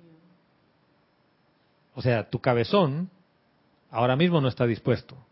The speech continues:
Pero como ya se ha metido Neo por ahí, tu santo ser crístico ya ha tocado algunas cosas, tu mundo ya no es igual. Y llega un punto en el que dices, "¿Sabes qué? Después de todo, yo ya no quiero más de lo mismo.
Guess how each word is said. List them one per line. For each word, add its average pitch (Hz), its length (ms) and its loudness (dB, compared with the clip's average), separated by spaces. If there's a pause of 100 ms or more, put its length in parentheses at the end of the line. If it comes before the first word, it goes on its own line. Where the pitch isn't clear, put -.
(560)
Pero 123 140 2
como 117 240 -2
ya 156 480 0
se 151 100 -4
ha 151 60 2
metido 156 380 2
Neo 156 260 0
por 131 140 -2
ahí, 139 400 -4 (280)
tu 110 120 -6
santo 127 240 -4
ser 135 160 0
crístico 127 440 -4
ya 117 120 0
ha 117 60 -2
tocado 127 280 0
algunas 120 300 -4
cosas, 139 420 -8 (420)
tu 113 120 -4
mundo 123 280 2
ya 113 140 2
no 120 80 -2
es 107 100 -6
igual. 127 340 -6 (920)
Y 127 120 -4
llega 131 180 6
un 170 120 2
punto 180 340 2
en 170 60 2
el 135 60 0
que 123 100 0
dices, 127 280 0
"¿Sabes 120 240 -2
qué? 175 240 -4 (160)
Después 127 300 -2
de 175 100 0
todo, 156 400 0 (380)
yo 123 100 -4
ya 117 140 -4
no 117 100 -6
quiero 143 220 0
más 120 180 -4
de 120 60 -4
lo 131 80 -4
mismo. 113 360 -8